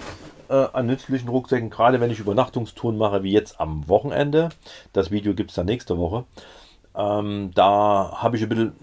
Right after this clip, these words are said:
mal gucken. Also entweder nehme ich nur den im Sommer, ja doch,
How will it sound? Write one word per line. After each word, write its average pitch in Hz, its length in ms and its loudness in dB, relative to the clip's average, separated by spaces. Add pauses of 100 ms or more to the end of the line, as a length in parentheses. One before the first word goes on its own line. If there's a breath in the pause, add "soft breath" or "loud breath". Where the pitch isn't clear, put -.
(720)
mal 117 220 0
gucken. 80 460 -6
Also 101 140 -4
entweder 131 200 2
nehme 123 180 2
ich 107 100 -4
nur 107 140 0
den 110 360 2
im 117 100 -4
Sommer, 139 420 4
ja 95 220 4
doch, 90 240 0